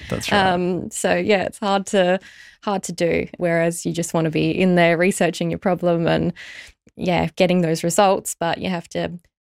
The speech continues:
Speaker 2: sit there writing applications after applications, trying to,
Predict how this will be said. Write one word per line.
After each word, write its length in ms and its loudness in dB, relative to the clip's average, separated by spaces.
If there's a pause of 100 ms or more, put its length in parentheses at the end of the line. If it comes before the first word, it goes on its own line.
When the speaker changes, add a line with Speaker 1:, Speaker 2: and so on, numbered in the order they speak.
(160)
Speaker 2:
sit 220 -16
there 160 -8
writing 320 -6
applications 600 -10
after 240 -8
applications, 640 -8
trying 200 -6
to, 160 -6